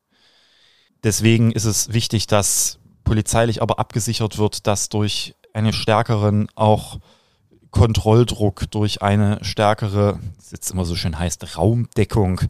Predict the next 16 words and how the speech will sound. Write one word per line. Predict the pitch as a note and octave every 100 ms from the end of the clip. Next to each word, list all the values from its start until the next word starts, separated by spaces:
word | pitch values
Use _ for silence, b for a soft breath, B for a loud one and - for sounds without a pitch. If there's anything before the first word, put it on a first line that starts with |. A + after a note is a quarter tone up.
| B B B B
auch | F#2+
ermöglicht | G#2 G#2 A2+ - G2+ -
wird, | G2+ F#2+ -
dass | G2+ F#2+ -
eben, | A#2 G2 F#2+ F2+ F2
wenn | F#2+ G2 G2+ G#2 G2 - _ _ _ _ _ _ -
Personen | B2+ G2+ A2+ A#2+ A2+
sich | G2+ G#2
merkwürdig | G2+ G#2 - A2 G2+ -
verhalten, | G2+ F#2 G#2 A2+ G2+
wenn | F#2 F2+
Anschein | F#2+ C3+ - G2 G2
dafür | F#2+ F#2 -
ist, | F2+ -
auch | F2
schnell | - F#2+ G2 G#2